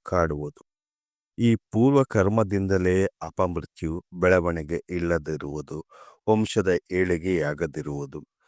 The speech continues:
ಯಾವಾಗಲೂ ಅಪಘಾತ, ಒಂದರ ಮೇಲೆ ಒಂದು ಸಾವು, ವಿವಾಹಕ್ಕೆ ಅನೇಕ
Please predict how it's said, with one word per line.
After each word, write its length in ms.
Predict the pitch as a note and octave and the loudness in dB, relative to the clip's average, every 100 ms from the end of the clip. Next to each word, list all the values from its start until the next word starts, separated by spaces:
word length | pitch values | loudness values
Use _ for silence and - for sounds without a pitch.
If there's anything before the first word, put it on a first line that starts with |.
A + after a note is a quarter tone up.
| _ - - | _ -16 2
ಯಾವಾಗಲೂ 640 | A#2 B2+ C3 C3 A2+ G#2 G#2+ | 6 8 6 6 6 4 2
ಅಪಘಾತ, 560 | G2 - A#2 G#2 F#2+ - D#2+ D#2 - | 0 0 2 4 4 2 0 0 0
ಒಂದರ 420 | F#2 F#2+ G#2 G#2 | 0 2 2 2
ಮೇಲೆ 340 | F#2+ F2 F2+ F2+ E2 | 2 2 2 2 0
ಒಂದು 260 | D#2 D2+ | -2 -4
ಸಾವು, 460 | - E2 E2 D2+ C#2+ - - - _ F2+ | -4 0 0 0 -4 -10 -20 -20 _ 2
ವಿವಾಹಕ್ಕೆ 840 | F#2 G#2+ B2 B2 A#2 G#2+ - G#2+ - | 6 6 6 4 2 0 0 0 0
ಅನೇಕ 340 | F2 G2+ G#2 | -2 -2 -2